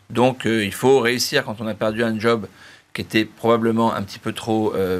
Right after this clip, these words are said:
élevé en salaire, euh, parce que c'était la folie sur les dernières années. La partie psychologique d'accepter de retrouver un job trente, quarante pour cent, euh, moins, moins élevé en salaire, euh, il f-, il faut, il faut,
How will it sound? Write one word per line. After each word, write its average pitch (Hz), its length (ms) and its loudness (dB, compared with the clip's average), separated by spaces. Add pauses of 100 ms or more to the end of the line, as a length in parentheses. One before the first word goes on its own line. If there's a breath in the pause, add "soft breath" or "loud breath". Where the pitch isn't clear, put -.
(140)
élevé 107 200 -2
en 107 100 -2
salaire, 107 440 0 (100)
euh, 80 140 -6
parce 87 160 -8
que 101 100 -12
c'était 98 240 -8
la 98 120 -2
folie 101 200 -6
sur 98 120 -6
les 82 60 -2
dernières 85 260 -6
années. 123 280 -2 (880 soft breath)
La 107 100 0
partie 117 260 -4
psychologique 147 760 0
d'accepter 135 720 -2 (140)
de 104 120 -8
retrouver 117 380 -2
un 117 140 0
job 117 260 0
trente, 117 240 -4
quarante 113 260 -2
pour 113 140 -10
cent, 113 260 -2 (140)
euh, 87 600 -2 (500)
moins, 110 320 0
moins 120 180 2
élevé 117 260 -2
en 107 120 0
salaire, 113 400 -4 (640 soft breath)
euh, 95 440 0 (120)
il 101 40 -12
f-, - 160 -10
il 104 80 -10
faut, - 140 -2
il 123 160 -2
faut, 165 160 -4